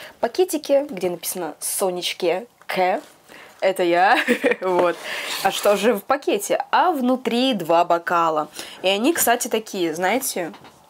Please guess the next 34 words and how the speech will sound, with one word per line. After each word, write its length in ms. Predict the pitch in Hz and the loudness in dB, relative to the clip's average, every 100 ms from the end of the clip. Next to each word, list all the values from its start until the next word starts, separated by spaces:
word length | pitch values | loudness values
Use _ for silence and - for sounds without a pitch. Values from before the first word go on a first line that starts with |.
| _ | _
ой, 340 | - 214 180 156 | 0 0 0 -8
богемские. 1300 | 175 208 202 190 196 269 294 180 - - - 180 165 160 | 2 4 4 2 2 4 2 0 -2 -4 -2 0 0 -2
Ну, 300 | 170 214 226 | -2 0 2
вообще. 600 | 220 220 - - 160 160 - - - - _ _ - - - - | 2 0 -2 0 0 0 -8 -18 -20 -20 _ _ -12 -10 -10 -10
Ну, 260 | - 185 220 | -2 2 2
красота. 640 | 233 220 202 196 180 160 147 | 2 2 2 0 0 0 -2
Кристаллити 920 | - 208 214 - 233 302 311 294 240 | -4 -2 -2 2 2 2 0 -2 0
богема. 680 | 247 254 208 190 170 160 156 | 2 2 2 0 0 -2 -2
Ну, 240 | 170 233 | 0 2
вот 160 | 320 254 | 2 -2
всё 360 | - - 359 | -2 2 2
про 180 | 403 330 | 4 2
меня. 520 | 311 285 247 180 185 - 262 277 262 - | 4 4 4 4 2 0 0 0 0 -2
<laughs> 520 | - - - - 277 | -2 -4 -4 -6 -4
Ладно. 500 | - 180 175 160 160 147 - - - | 2 4 4 2 -2 -2 -4 -6 0
Ну, 80 | 226 | 2
в 40 | |
общем, 280 | 262 - 269 | 2 2 0
мне 200 | 233 233 | 2 2
они 140 | 277 330 | 2 2
понравились, 540 | 285 262 233 180 180 | 2 2 2 0 -4
потому 340 | - 196 214 233 | -4 -4 -2 -2
что 180 | - | 0
они, 220 | 220 226 233 | 0 0 -2
не 120 | 214 | 0
зна-, 320 | 202 277 175 | 2 2 2
знаете, 320 | 214 302 320 | 2 0 0
не 80 | 233 | -2
такие 300 | 254 - 247 | -2 0 0
заезженные, 760 | 185 180 208 240 226 240 190 | 2 2 2 2 0 -2 0
которые, 400 | 170 202 180 175 | 0 0 2 2
ну, 160 | 190 262 | 4 4
обычные 500 | 175 185 285 - 208 | 2 2 0 0 -2
бокалы. 440 | 175 175 156 143 | -2 -2 -2 -2